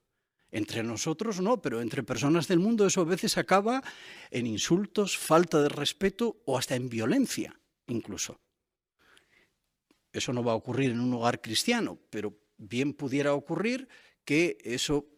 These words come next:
pusiese una sima entre los cónyuges, se dijesen algunas cosas hirientes, o se aplicase la ley del silencio, y por días, semanas o meses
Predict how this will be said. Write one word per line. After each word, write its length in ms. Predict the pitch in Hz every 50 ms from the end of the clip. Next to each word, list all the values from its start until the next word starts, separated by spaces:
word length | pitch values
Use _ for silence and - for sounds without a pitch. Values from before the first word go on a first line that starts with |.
| _ _ _ _ _ _ _ _ _ _ _
pusiese 440 | - 107 - - 131 123 117 - 135
una 200 | 120 113 104 -
sima 440 | - - 170 180 170 139 131 120
entre 200 | 110 110 107 110
los 200 | 107 104 104 -
cónyuges, 720 | - 175 180 190 170 165 - - 175 170 165 170 - - - - - - - - - _ _
se 200 | - - - 113
dijesen 420 | 101 110 - - 120 - 135 117 107
algunas 340 | 101 107 120 113 107 -
cosas 380 | - - 120 107 131 110 - - - -
hirientes, 880 | 123 107 101 123 143 185 190 190 165 - 165 156 156 156 160 160 - - - - - - - - - - - _ _ _
o 120 | - 120
se 100 | - -
aplicase 500 | 117 110 - 117 107 - 127 - - 151 120
la 100 | 110 110
ley 140 | 113 123 127
del 160 | 120 120 104
silencio, 760 | - - 101 95 127 170 190 180 - - 151 160 165 160 - _ _ _ _ _ _ -
y 60 | -
por 300 | - _ - 101 - -
días, 380 | 107 127 156 147 139 139 135 -
semanas 640 | - - 98 107 139 151 143 127 127 135 131 110 113
o 40 | 104
meses 580 | 104 113 147 160 - - 120 - - - -